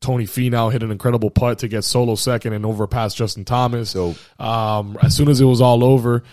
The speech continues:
Speaker 1: uh, they interviewed Rory, and he was like, "Rory, you know, this is your, this is, you know, this is a
Speaker 2: Back-to-back
Speaker 1: victory,
Speaker 2: win.
Speaker 1: back to back. You know, how do you feel?" He was like, "Well, this is my twenty-first victory, more than, more, one more than someone I know, so it feels good." And he, he was alluding to, back to the beef,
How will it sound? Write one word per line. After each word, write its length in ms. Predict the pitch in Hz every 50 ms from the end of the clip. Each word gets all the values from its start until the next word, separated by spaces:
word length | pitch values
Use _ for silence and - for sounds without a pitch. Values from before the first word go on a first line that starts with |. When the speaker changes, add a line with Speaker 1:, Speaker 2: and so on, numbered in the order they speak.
| _ - _ _ _
Speaker 1:
uh, 440 | - 113 113 110 107 104 104 101 104 98
they 260 | 101 104 113 110 117
interviewed 460 | 127 131 123 117 120 117 113 - -
Rory, 560 | 135 127 123 127 127 123 123 123 120 117 120 _ -
and 140 | 113 107
he 80 | 113 113
was 100 | 110 104
like, 140 | 110 110 110
"Rory, 440 | 123 139 143 139 135 131 123 113 -
you 120 | - 120 117
know, 120 | 113 110
this 120 | 110 101 120
is 100 | 113 113
your, 100 | 117 107 - _
this 280 | - 107 110 113 101 117
is, 160 | 117 107 107
you 160 | 110 110 107
know, 160 | 104 101 101
this 160 | 101 104 101
is 60 | 92 92
a 20 |
Speaker 2:
Back-to-back 320 | 110 - - - 90 85
Speaker 1:
victory, 200 | - 131 131 131
Speaker 2:
win. 80 | 127 120
Speaker 1:
back 160 | 127 120 113 -
to 60 | -
back. 280 | 127 131 131 127 117
You 60 | 117 117
know, 140 | 113 107
how 120 | 107 120 120
do 60 | 117
you 80 | 110 104
feel?" 240 | - 123 131 135 123
He 80 | 123
was 100 | 123 110
like, 100 | 117 117 120
"Well, 100 | 123 123
this 120 | 127 117
is 60 | 131
my 120 | 127 120 110
twenty-first 520 | - - 123 110 98 - 127 123 113 107
victory, 480 | 120 135 131 - - 113 107 107 104 101 -
more 320 | 113 113 113 117 120 117
than, 340 | 113 117 110 110 113 113 - -
more, 300 | 127 123 123 123 123 127 123 - _ _ _ _ 147 _ _
one 300 | 147 135 143 160 165 156
more 220 | 156 156 156 151
than 140 | 139 139 117
someone 400 | - - 139 131 127 123 117 120
I 120 | 117 117 113
know, 380 | 113 123 135 127 117 113 113 - _ _ _ _ - -
so 160 | - - 113
it 60 | 107 -
feels 200 | 131 131 120 104
good." 320 | 98 123 117 107 101 98 - _ _ _ _ _ -
And 100 | 107 110
he, 260 | 127 120 120 120 113 107
he 100 | 117 127
was 180 | 123 120 107 110
alluding 360 | 110 131 175 190 180 151 123
to, 200 | - 120 123 123
back 220 | 107 120 113 110 -
to 80 | -
the 120 | 110 104 101
beef, 380 | 101 147 151 143 135 - -